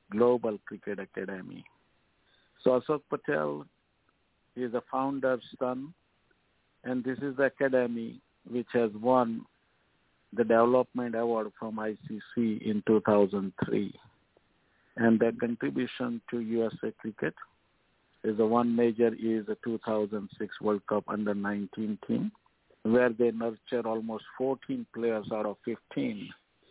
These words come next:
under the academy. And at that point, Ashok Patel was assigned as a manager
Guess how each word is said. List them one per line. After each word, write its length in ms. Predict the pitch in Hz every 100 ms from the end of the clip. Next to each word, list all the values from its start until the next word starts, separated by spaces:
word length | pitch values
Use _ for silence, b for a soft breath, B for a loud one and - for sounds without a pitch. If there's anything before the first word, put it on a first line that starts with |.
| B B _
under 300 | - 117 117
the 120 | 110 113
academy. 680 | - 113 107 101 104 113 -
And 180 | 113 110
at 120 | 110 95
that 140 | 113 107 -
point, 400 | 131 123 120 113 - _ _ _ _ _ _ _ _ _ -
Ashok 280 | - - 120 -
Patel 380 | - - 120 110
was 300 | 104 107 101
assigned 600 | 104 - 120 120 117 110 -
as 160 | 98
a 80 | 101
manager 580 | 101 107 123 123 117